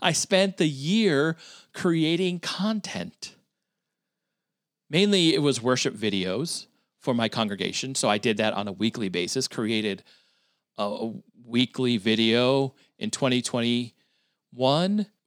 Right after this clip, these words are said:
from January until August. And be-, even before twenty twenty-one, in twenty twenty, we created a lot of videos. But I also created other content for my congregation, uh, for other organizations.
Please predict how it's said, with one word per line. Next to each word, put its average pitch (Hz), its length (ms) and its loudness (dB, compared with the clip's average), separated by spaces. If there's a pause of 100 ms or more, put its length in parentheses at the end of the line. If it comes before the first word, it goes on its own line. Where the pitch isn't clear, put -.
(180)
from 110 360 0
January 156 760 2
until 135 300 -4
August. 160 460 0
And 156 260 2
be-, 185 180 4
even 196 160 6
before 196 320 4
twenty 147 280 2
twenty-one, 123 480 2
in 135 100 0
twenty 147 260 2
twenty, 175 360 0
we 127 180 2
created 113 420 0
a 104 60 0
lot 101 220 -2
of 98 80 -6
videos. 95 480 -6
But 143 100 2
I 139 80 4
also 143 260 2
created 131 540 2 (640)
other 147 460 4
content 110 880 -4 (880)
for 131 180 -2
my 110 160 4
congregation, 139 1040 -2 (500)
uh, - 200 -12 (240)
for - 260 -2
other 123 300 4
organizations. 147 1400 0